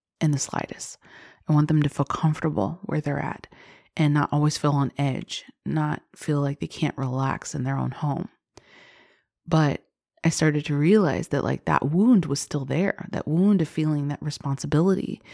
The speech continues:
that wound of that fear of unpredictability,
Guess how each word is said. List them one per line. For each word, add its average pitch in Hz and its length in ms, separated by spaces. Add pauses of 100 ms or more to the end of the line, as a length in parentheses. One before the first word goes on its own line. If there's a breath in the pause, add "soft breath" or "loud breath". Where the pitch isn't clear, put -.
(240 loud breath)
that - 180
wound 185 360
of 151 120
that 147 220 (480 loud breath)
fear 175 280
of 147 160
unpredictability, 151 1000